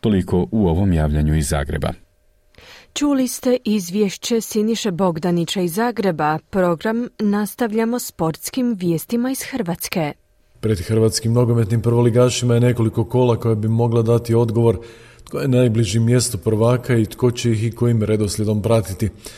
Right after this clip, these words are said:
Speaker 3: Razočaravajući nastup hrvatskih skijašica i skijaša na svjetskom skijaškom prvenstvu.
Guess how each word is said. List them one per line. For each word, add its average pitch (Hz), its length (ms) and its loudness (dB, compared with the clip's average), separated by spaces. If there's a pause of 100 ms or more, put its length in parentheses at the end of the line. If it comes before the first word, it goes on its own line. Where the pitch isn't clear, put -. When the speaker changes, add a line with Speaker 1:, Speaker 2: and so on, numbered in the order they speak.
(280)
Speaker 3:
Razočaravajući 117 840 2
nastup 117 340 2
hrvatskih 120 520 0
skijašica 117 560 0
i 107 60 -2
skijaša 117 540 0
na 127 120 2
svjetskom 113 420 -2
skijaškom 110 480 0
prvenstvu. 110 460 0